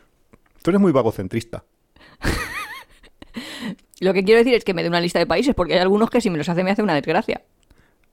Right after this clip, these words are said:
Speaker 1: Hombre, claro. <laughs> Si, si te envía a Israel <laughs> de
Speaker 2: No,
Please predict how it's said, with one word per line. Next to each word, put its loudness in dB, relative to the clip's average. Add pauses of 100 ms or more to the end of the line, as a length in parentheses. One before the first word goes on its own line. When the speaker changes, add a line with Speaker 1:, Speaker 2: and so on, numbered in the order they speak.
Speaker 1:
Hombre, 2
claro. 2
<laughs> -18
Si, -6 (300)
si -2
te 0
envía 2
a 4
Israel 4 (180)
<laughs> -2
de 2
Speaker 2:
No, 6